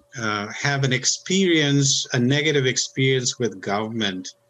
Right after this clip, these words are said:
And so getting connected with government in any form is, uh, is really troublesome.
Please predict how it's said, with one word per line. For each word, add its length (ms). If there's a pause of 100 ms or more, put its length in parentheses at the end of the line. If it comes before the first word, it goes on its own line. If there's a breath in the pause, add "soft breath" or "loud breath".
(320)
And 140
so 640 (140)
getting 340
connected 560
with 160
government 600 (300)
in 120
any 220
form 600
is, 380 (100)
uh, 360
is 400
really 240
troublesome. 800